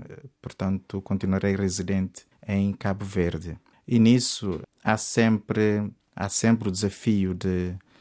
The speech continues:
ser mais metódico, gerir melhor o tempo, mas estou ciente de que um cargo não irá afetar o exercício do outro.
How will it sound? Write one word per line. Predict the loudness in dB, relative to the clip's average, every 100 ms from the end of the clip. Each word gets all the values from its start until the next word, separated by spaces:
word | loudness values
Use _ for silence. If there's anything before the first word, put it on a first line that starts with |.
| _
ser | -4 0 2
mais | 2 0
metódico, | -2 0 0 0 -2 -8 -8
gerir | -6 -4 -2 -2
melhor | -2 -2 -4
o | -4
tempo, | 0 2 2 0 -8 -10 _ _
mas | -4 -2
estou | -2 -4
ciente | -2 0 0 0 -4
de | -6
que | -2 0 0 -2 -8 _ 2
um | 4 4
cargo | 2 0 -2
não | -4 -2
irá | -2 -2 -4 -6
afetar | -10 -8 -4 -2 -2
o | -4
exercício | -6 -6 -6 -8 -8 -6
do | 0
outro. | 0 0 -10